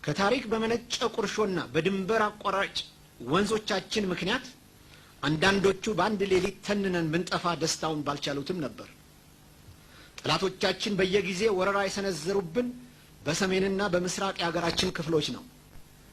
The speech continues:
የእንግሊዙ ጄኔራል ናፒየር አጼ ቴዎድሮስን ለመውጋት የመጣው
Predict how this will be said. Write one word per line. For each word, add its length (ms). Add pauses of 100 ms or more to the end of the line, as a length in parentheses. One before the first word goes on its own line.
(380)
የእንግሊዙ 600
ጄኔራል 460 (440)
ናፒየር 520 (380)
አጼ 220
ቴዎድሮስን 540
ለመውጋት 460
የመጣው 420